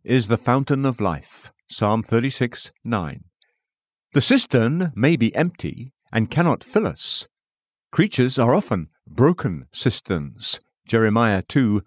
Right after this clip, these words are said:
thirteen. But a fountain is filling. God is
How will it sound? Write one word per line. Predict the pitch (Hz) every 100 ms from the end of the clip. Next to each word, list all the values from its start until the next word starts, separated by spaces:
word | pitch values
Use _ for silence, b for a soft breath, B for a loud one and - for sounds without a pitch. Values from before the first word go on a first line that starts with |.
| _
thirteen. | - 98 - 180 151 98 165 - _ _ -
But | 131
a | 131 120
fountain | - 214 254 95 82 139 -
is | - 110
filling. | - 190 143 71 - _ _ _ _ _ _ _
God | - 175 -
is | 160 170 95 78